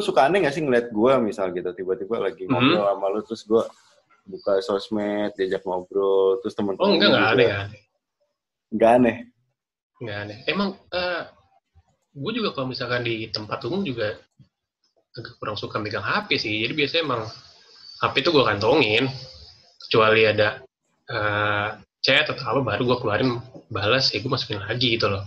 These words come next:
Speaker 1: Hmm.
Speaker 2: Jadi emang gua nggak, nggak, nggak biasa juga buat kayak di baru megang H P gitu untuk buka media sosial lah, terus segala macam gitu.
Speaker 1: Jadi ya udah, kalau teman-teman lu mau memakai sosial media, biarin aja.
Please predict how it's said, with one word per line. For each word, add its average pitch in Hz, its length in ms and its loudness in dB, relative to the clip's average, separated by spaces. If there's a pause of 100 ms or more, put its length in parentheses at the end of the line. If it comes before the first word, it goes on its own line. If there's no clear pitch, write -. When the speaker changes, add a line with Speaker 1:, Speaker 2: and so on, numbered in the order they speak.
(420)
Speaker 1:
Hmm. 104 180 -4
Speaker 2:
Jadi 131 220 2
emang 120 240 2
gua 170 160 2
nggak, 117 240 2
nggak, 107 160 0 (400)
nggak 113 180 -8
biasa 107 380 -4
juga 117 240 -8
buat 135 180 -6 (1040)
kayak 110 160 -4
di 107 60 -10
baru 107 240 -2
megang 104 260 -6
H 101 220 -10 (100)
P 110 380 -6
gitu 104 160 -12
untuk 101 240 -12 (580)
buka 113 320 -14
media 101 220 -12
sosial 170 480 -8
lah, 165 180 -6
terus 151 160 -16
segala 123 240 -8
macam 143 380 -6
gitu. 104 260 -14 (3000)
Speaker 1:
Jadi 104 480 2
ya 101 140 4
udah, 127 320 4
kalau 101 180 2
teman-teman 101 400 -2
lu 98 160 -4
mau 101 240 0
memakai 98 460 -4
sosial 95 340 -6
media, 101 240 0
biarin 95 420 0
aja. 98 380 0